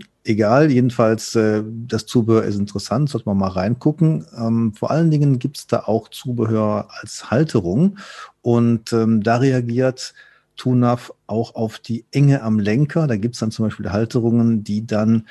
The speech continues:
das G-P-S-Gerät etwas erhöht anbringen. Da kann man also quasi drunter noch irgendwas machen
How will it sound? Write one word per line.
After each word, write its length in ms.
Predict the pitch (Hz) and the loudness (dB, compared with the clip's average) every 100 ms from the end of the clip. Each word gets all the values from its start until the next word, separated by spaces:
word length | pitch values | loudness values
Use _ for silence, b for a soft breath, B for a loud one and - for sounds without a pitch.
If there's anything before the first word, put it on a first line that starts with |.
| B B | B B
das 180 | - - | -12 -8
G-P-S-Gerät 720 | - 117 113 101 - 117 101 | -4 -2 -2 -4 -6 -6 -6
etwas 260 | - 104 - | -4 -8 -4
erhöht 540 | 117 101 - 160 - - | -4 -2 2 2 2 -2
anbringen. 480 | 101 92 90 120 | 0 0 0 0
Da 60 | 120 | 0
kann 120 | - | 0
man 100 | 123 | -2
also 160 | 117 98 | -2 -6
quasi 380 | - 98 98 104 | -6 -6 -4 -2
drunter 600 | 104 135 156 135 127 - | 2 2 4 0 -2 -4
noch 200 | 110 113 | -4 -4
irgendwas 340 | 117 117 117 110 | -2 0 0 2
machen 460 | 113 123 123 123 | 0 2 0 0